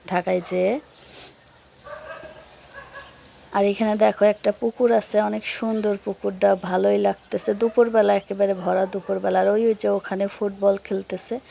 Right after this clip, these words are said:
দুপুরবেলা মানে তখন হলো, আহ, চারটা বাজে প্রায়,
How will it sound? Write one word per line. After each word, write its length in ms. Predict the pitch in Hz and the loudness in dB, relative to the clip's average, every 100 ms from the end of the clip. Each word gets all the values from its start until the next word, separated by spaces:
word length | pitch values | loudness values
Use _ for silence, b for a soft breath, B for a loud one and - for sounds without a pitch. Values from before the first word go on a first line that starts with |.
| B B B - | B B B 0
দুপুরবেলা 480 | 240 240 247 240 226 | 4 4 6 6 4
মানে 280 | 233 233 233 | 2 -2 -2
তখন 320 | 214 208 214 220 | -2 -2 -4 -2
হলো, 520 | 214 214 214 208 208 | -2 0 2 2 0
আহ, 760 | - - - - - 214 202 196 | -4 -18 -18 -12 -4 -2 0 0
চারটা 440 | 214 208 - 226 | -2 -2 0 2
বাজে 300 | 220 196 190 | 4 2 0
প্রায়, 460 | 180 196 190 233 | -6 -2 -2 -2